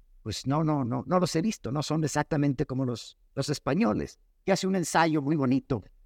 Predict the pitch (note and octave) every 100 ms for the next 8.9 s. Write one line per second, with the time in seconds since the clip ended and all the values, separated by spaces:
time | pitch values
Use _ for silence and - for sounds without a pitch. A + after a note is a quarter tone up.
0 | _ - G#2 G2+ - A#2 A#2 A#2 - G#2+
1 | F#2 G2 A2 B2+ C3+ - A3 - - -
2 | _ - _ _ _ _ _ _ _ _
3 | C#3 C#3+ C#3+ F3 F#3+ F#3 C#3 - E3 D3+
4 | D3 C3+ C#3+ C3+ C#3 - A#2 B2 B2 C#3
5 | G#2 G2 F#2+ D#2+ D#2+ A2 A2+ A2 F2+ F2+
6 | G2+ G2+ F2 F2 - - A#2 A#2 A2+ -
7 | - C3 A2+ F2+ G2+ G2 A2 F2+ F#2+ -
8 | F#2+ F2 - A2+ G#2 F#2+ A2 G2+